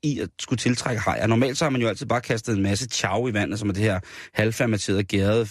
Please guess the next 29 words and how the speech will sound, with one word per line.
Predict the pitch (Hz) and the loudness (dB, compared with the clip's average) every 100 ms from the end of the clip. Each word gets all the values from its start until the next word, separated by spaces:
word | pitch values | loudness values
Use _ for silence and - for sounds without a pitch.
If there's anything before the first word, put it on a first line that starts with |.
| - | -4
øh, | 98 | -4
fiskeindvold. | - 110 - 120 101 101 98 95 - - - - | 0 -2 0 0 0 0 -2 -6 -12 -20 -20 -10
Men, | - 123 127 | 0 2 2
øh, | 123 117 | 0 0
nu, | 135 214 220 - | 0 -2 -6 -4
der | 160 | -2
kan | 180 | 0
man | 143 | 0
altså, | 113 113 | -2 0
øh, | 123 113 104 101 92 - _ _ _ _ _ _ | 0 0 0 -2 -4 -8 _ _ _ _ _ _
ja, | 104 90 - _ _ _ _ _ _ - | -4 -4 -8 _ _ _ _ _ _ -8
hvis | 110 | -2
man | 117 | 0
har | |
prøvet | 117 147 | 2 0
at | 160 | 0
kaste | 123 - | -2 -4
med | 113 | -2
chow, | 95 101 | -2 -2
så | 120 | 0
ved | 117 | 0
man | 98 | 0
også | 95 - | -2 -2
godt, | 95 | -2
det | 120 | 0
lugter | 110 110 101 | 0 0 -2
ikke | 101 | -2
særlig | - 98 | -2 -2
godt. | 90 - - | -2 -6 -8